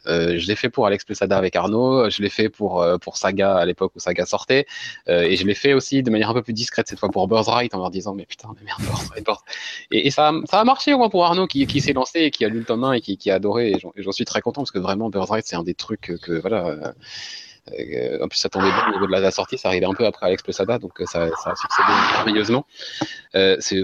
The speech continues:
c'est, ouais, c'est incroyable. Euh, le, le tome trois, je vais pas, je vais pas compléter ce qu'a dit Arnaud, c'est, voilà,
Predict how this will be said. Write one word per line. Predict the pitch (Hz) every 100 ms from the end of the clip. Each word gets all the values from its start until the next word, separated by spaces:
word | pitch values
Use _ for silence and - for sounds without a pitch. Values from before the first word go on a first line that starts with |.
| 87
c'est, | - 101 107 -
ouais, | 95 98
c'est | 71
incroyable. | - 87 101 95 85
Euh, | 82 80 80
le, | 90
le | 117 117
tome | 123 117
trois, | 92 127
je | 107
vais |
pas, | 95
je | 92
vais | 95
pas | 101
compléter | 98 - - 98 -
ce |
qu'a | -
dit | 90
Arnaud, | 92 98 101
c'est, | 98 - 78 73
voilà, | 80